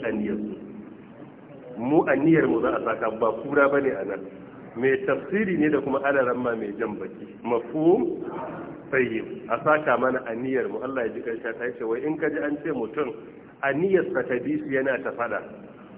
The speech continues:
to, a niyyar sai ba ta da kyawu. Wanda yake fashi da makamin, an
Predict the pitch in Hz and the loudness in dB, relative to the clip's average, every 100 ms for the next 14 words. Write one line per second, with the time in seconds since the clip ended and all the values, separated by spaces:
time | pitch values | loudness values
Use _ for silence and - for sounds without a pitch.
0 | - 131 123 156 - 131 120 117 117 104 | -2 0 4 6 6 4 4 4 4 0
1 | - 101 98 - - - - - - - | 0 0 0 -4 -12 -14 -12 -12 -12 -12
2 | - - - 127 202 190 165 170 160 151 | -12 -10 2 6 6 6 4 4 2 0
3 | 151 127 117 120 135 135 139 | 0 0 0 2 2 2 0